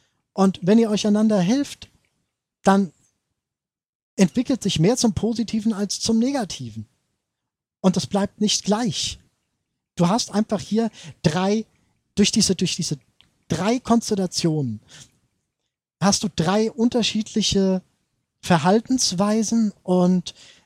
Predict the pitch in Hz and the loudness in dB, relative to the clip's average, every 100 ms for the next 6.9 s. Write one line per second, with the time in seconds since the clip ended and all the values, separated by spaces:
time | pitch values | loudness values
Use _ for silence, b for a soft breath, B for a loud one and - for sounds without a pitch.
0 | _ 196 185 202 226 269 262 220 - - | _ 0 2 2 0 2 2 2 -2 -6
1 | _ - 135 151 151 135 165 208 - _ | _ -8 -4 0 0 0 0 0 -4 _
2 | _ _ _ _ _ - 170 202 180 180 | _ _ _ _ _ -4 -2 0 0 0
3 | - - 165 - 160 185 202 170 - 190 | 0 -2 0 -2 0 0 -2 -4 -2 0
4 | 233 - - 202 185 185 180 170 165 160 | -2 -2 -4 -2 0 0 -2 -2 -4 -6
5 | - 185 202 156 190 - _ _ _ _ | -4 -4 0 0 -2 -4 _ _ _ _
6 | _ _ _ _ _ 175 175 165 - | _ _ _ _ _ 2 2 0 -8